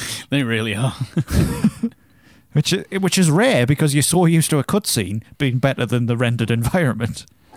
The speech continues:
Speaker 2: So
Speaker 1: Yeah.
Speaker 2: it's so weird.
Speaker 1: Um, but one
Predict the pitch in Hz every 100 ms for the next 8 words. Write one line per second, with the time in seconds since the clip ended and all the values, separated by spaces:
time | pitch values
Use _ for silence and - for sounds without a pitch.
0 | - - - 170 120 - - - _ -
1 | 147 - - - 175 160 147 185 151 101
2 | - - _ _ _ _ _ _ _ -
3 | _ _ - 247 - - - - - -
4 | 151 156 147 139 131 131 143 143 196